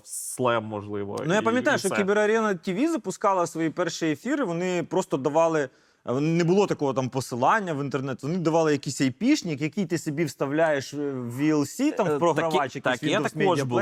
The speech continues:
Speaker 1: було.
Speaker 2: щось
Speaker 1: Так,
Speaker 2: таке.
Speaker 1: так, так, так. Так то теж можна було робити, а, але з часом з'яв-, з'явилось декілька сервісів, які мали вбудовані плеєри,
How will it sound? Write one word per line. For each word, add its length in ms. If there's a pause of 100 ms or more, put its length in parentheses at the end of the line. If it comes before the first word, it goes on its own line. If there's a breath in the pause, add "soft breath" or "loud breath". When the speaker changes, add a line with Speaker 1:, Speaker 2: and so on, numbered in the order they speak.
Speaker 1:
було. 120
Speaker 2:
щось 100
Speaker 1:
Так, 280
Speaker 2:
таке. 200
Speaker 1:
так, 20
так, 320
так. 140
Так 220
то 280
теж 220
можна 220
було 160
робити, 640
а, 720
але 260
з 100
часом 320
з'яв-, 360
з'явилось 420
декілька 400
сервісів, 380
які 240
мали 440
вбудовані 480
плеєри, 400